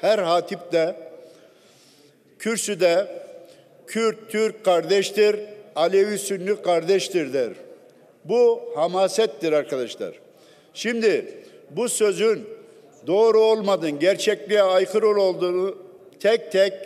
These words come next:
size madde madde açıklayacağım. Aleviler eşit yurttaşlık talepleri yıllardır çeşitli bahanelerle görmezden geliniyor.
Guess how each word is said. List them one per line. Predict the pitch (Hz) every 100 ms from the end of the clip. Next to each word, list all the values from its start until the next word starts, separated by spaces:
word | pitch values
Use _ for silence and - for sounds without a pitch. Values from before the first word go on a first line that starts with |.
| - - -
size | - - 202 202 202 196 - - - 135
madde | 160 185 - 220
madde | 190 160 190
açıklayacağım. | 170 - - 170 165 143 156 107 - - - - - - - _ _ _ - - - - - - - _ _ _
Aleviler | - 185 220 226 247 240 - -
eşit | 196 - 247 233
yurttaşlık | - 208 202 208 156
talepleri | 196 202 196 190 185
yıllardır | 175 185 196 214 196 170 202 202 - - - -
çeşitli | - 208 175 - 247
bahanelerle | 220 208 208 208 208 196 196
görmezden | 175 190 180 190 175 196 185
geliniyor. | 185 170 170 190